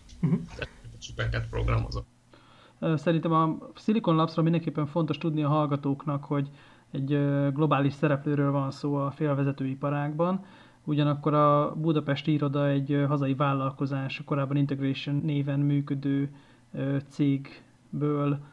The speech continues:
Speaker 1: annak felvásárlása után jött létre. Ö, mi az, amit esetleg érdemes tudnunk ennek a vállalkozásnak a korábbi tevékenységéről? Miért érte meg ezt a céget felvásárolni egyébként egy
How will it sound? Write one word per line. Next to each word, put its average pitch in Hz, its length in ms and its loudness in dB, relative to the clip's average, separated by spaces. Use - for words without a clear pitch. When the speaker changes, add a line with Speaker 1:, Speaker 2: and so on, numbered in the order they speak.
Speaker 1:
annak 143 200 -2
felvásárlása 139 840 -2
után 139 420 -2
jött 131 220 -4
létre. 160 560 0
Ö, 160 200 2
mi 180 160 2
az, 156 100 4
amit 156 300 4
esetleg 160 380 -2
érdemes 156 400 0
tudnunk 147 440 0
ennek 147 220 0
a 156 60 2
vállalkozásnak 143 720 0
a 135 100 -4
korábbi 143 360 2
tevékenységéről? 165 1300 0
Miért 143 400 2
érte 139 260 0
meg 143 240 0
ezt 139 180 -4
a 143 60 -4
céget 139 360 0
felvásárolni 143 960 -2
egyébként 139 680 -2
egy 139 380 -4